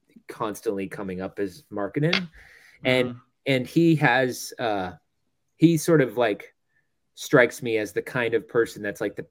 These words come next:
Speaker 1: maybe the best case scenario of, like, a high profile player, if that makes sense.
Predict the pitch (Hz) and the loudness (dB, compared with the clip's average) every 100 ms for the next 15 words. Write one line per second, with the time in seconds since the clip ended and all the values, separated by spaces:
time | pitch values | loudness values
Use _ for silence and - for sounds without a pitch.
0 | _ 135 123 127 139 - - 117 107 - | _ -8 -4 0 0 0 -4 -2 -2 -4
1 | 117 104 - 101 98 98 92 104 104 87 | -4 -4 -6 -6 -4 -4 -6 -6 -6 -8
2 | 87 - 95 90 - 87 - 82 82 - | -10 -8 -8 -8 -10 -10 -12 -12 -14 -14
3 | - - - - - 165 156 - - - | -16 -16 -12 -10 -10 -12 -16 -18 -18 -20